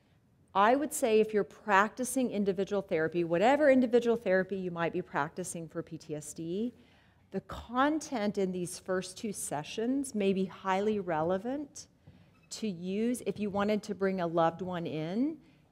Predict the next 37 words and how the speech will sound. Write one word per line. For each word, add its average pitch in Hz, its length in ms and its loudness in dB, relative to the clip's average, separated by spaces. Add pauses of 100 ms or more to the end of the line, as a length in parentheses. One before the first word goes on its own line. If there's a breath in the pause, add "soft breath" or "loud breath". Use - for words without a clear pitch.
(160 soft breath)
just 214 420 2
to - 80 -6
give 196 340 2
them 185 240 2
some 214 640 2
frame 196 640 0
and 180 220 -4
understanding 170 800 -2
of 156 100 -6
the 170 60 -6
treatment 165 540 -4
that 151 160 -2
you're 151 120 -8
doing 196 520 -4
and 196 160 -2
to 190 100 -6
try 226 460 -4
to 226 100 4
decrease 185 880 -4
the 185 140 -8
most 175 280 -4
negative 175 640 -2
behaviors 170 880 -4 (540 soft breath)
that 196 120 4
are 214 60 2
going 165 380 -2
on 151 320 -2
in 160 160 -6
the 160 80 -6
relationship 151 640 -4
to 202 120 -4
try 196 320 0
to 190 120 4
improve 180 960 0 (380 soft breath)
your 175 160 0
individual 151 500 -2
treatment. - 500 -16